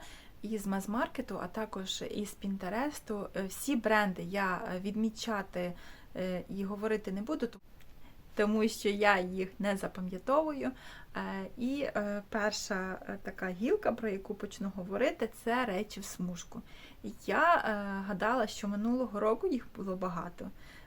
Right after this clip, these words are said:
е, тому що в який магазин не зайдеш, там речі в смужку, їх дуже багато. Вони всі різні,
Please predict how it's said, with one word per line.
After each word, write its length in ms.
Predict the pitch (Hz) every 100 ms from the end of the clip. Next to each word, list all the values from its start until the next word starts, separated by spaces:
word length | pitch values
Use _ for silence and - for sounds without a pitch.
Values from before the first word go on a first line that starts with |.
| -
е, 120 | 185
тому 280 | 175 190 220
що 220 | 269 240
в 100 | 185
який 560 | 190 196 - 233 254 254
магазин 500 | 220 208 202 226 208
не 100 | 190
зайдеш, 600 | 196 196 262 277 320 - - -
там 360 | 202 233 247 -
речі 380 | 202 214 -
в 20 | 190
смужку, 640 | - 214 254 - - 294
їх 360 | 240 - 226 185
дуже 300 | 175 202 208
багато. 500 | 175 170 175 170 -
Вони 280 | 190 208 220
всі 380 | - - 190
різні, 580 | 175 214 302 285 254 277